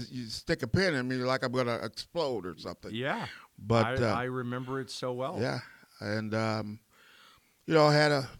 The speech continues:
Speaker 1: you know, people, like, praying for me and everything. And I had one of my friends, uh, uh,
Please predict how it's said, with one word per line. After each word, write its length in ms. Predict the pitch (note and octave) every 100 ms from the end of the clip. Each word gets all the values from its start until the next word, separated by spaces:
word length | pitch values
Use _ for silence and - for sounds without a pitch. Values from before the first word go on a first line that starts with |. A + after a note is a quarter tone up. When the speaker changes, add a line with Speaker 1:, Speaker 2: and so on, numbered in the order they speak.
| - _ _ _ _ -
Speaker 1:
you 60 |
know, 20 |
people, 440 | C3+ C#3 C#3+ D3+ C#3
like, 120 | B2+ _
praying 340 | C#3+ C#3 C#3 B2+
for 200 | C3 C3
me 160 | C3+
and 120 | C3
everything. 520 | C3 C#3 B2 B2+ C3+ C3
And 220 | E2+ D2+ _ _ - - - - - - - -
I 80 | B2
had 120 | A2+
one 140 | C3
of 60 | C3+
my 160 | B2+
friends, 500 | A#2+ A#2+ B2 B2 A#2
uh, 400 | A#2 A#2+ B1 - - _ - - - - _ -
uh, 200 | -